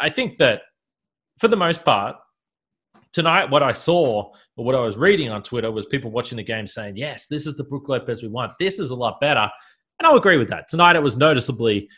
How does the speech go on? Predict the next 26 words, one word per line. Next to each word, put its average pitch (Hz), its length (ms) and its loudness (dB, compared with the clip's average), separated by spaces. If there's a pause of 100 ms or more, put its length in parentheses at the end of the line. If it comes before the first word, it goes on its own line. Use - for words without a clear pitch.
(120)
one 123 180 0
of 110 160 -2
his 101 160 -4
best 110 360 -2
nights 107 300 -4
of 104 120 -4
the 104 80 -10
season, 98 380 -2
which, 107 260 -6
uh, 120 120 0
more 139 200 4
than 143 140 0
anything, 117 340 -4
was 104 140 -6
fun 110 260 -2
to 104 80 -8
see. 131 300 -2
And 117 200 -6
if 120 180 -6
you 127 140 -2
are 139 100 4
someone 127 320 -2
that 120 140 -2
is 113 120 -8
concerned 123 460 -4
about, 107 300 0